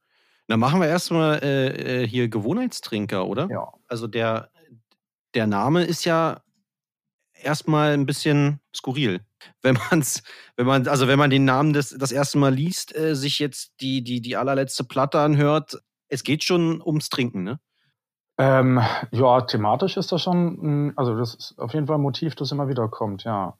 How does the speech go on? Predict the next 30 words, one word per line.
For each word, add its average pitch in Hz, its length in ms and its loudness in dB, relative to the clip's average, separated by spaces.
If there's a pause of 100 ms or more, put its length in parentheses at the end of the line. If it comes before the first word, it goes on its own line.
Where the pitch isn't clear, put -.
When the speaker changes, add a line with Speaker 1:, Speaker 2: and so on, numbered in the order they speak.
Speaker 2:
Ich - 500 -4
würd 156 100 4
aber 151 140 6
nicht 170 140 4
Speaker 1:
<laughs> - 0 -
Speaker 2:
sagen, 165 180 4
dass 151 120 0
wir 151 60 0
eine 143 80 2
Saufband 113 540 0
sind. 95 380 -6 (880)
Speaker 1:
Okay, 156 220 4
das 131 140 4
wäre 147 120 4
jetzt 160 120 0
nämlich 143 180 2
meine 135 180 4
nächste 139 260 2
Frage 104 380 -4
gewesen. 92 540 -6 (420)
Speaker 2:
Seid 135 260 2
ihr 151 140 4
eine 139 180 2
Saufband, 135 720 2
war 139 80 4
die 131 100 2
Frage. 160 380 4
Speaker 1:
Ja, 196 140 4
<laughs> 165 720 0
ja, 208 140 4